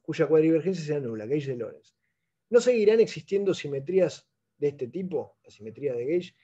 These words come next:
de manera tal de que el campo de gauge sigue siendo, sigue estando en el gauge de Lorentz? ¿Me sigo manteniendo dentro de ese mismo gauge? Y bueno, la verdad es que sí, existen. Porque fíjense,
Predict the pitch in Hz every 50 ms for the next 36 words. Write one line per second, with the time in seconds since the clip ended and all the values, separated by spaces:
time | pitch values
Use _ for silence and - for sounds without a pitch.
0 | _ _ _ _ _ _ _ - 147 147 151 170 190 190 180 185 202 208 202 190
1 | 175 151 151 139 139 147 180 180 180 185 180 165 156 160 185 190 185 185 - -
2 | - 220 220 202 185 - - 190 190 185 185 170 147 - - - 175 180 147 -
3 | 170 165 165 156 135 127 127 139 135 120 120 113 117 135 180 - 117 113 110 -
4 | _ _ _ _ _ _ _ - 123 113 - - 165 160 156 135 120 113 113 123
5 | 131 180 208 202 175 147 131 127 120 123 123 113 - 120 120 117 107 107 117 143
6 | 170 185 185 - _ _ _ _ _ _ _ _ _ _ _ _ _ _ - 208
7 | 208 214 196 180 175 175 180 208 247 240 233 - 185 170 - - 254 214 160 143
8 | - - - 240 175 - - 131 117 107 107 - _ _ _ _ _ _ _ _
9 | _ _ _ _ _ _ _ _ _ _ _ _ _ _ - - 123 139 135 165
10 | 196 196 190 175 - 165 139 117 -